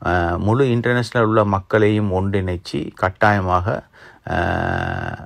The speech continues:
ம், இலங்கை முஸ்லிம்களுக்கு ஏதாவது ஒரு பிரச்சனை நடந்தால் இங்கிருந்து நாங்க ஆப்பரேட் பண்ணக்கூடிய மாதிரி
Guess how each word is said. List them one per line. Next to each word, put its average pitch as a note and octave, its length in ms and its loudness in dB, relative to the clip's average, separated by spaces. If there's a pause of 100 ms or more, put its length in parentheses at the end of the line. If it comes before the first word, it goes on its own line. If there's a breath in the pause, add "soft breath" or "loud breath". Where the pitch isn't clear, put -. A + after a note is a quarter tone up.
(140)
ம், G#2 340 -2
இலங்கை C#3 460 2
முஸ்லிம்களுக்கு A#2+ 720 0
ஏதாவது G#2+ 360 8
ஒரு G#2+ 140 6
பிரச்சனை G#2+ 460 0
நடந்தால் G2 540 0 (100)
இங்கிருந்து B2 800 2
நாங்க G#2 340 2
ஆப்பரேட் A2 420 0
பண்ணக்கூடிய G2 560 0
மாதிரி F2+ 300 0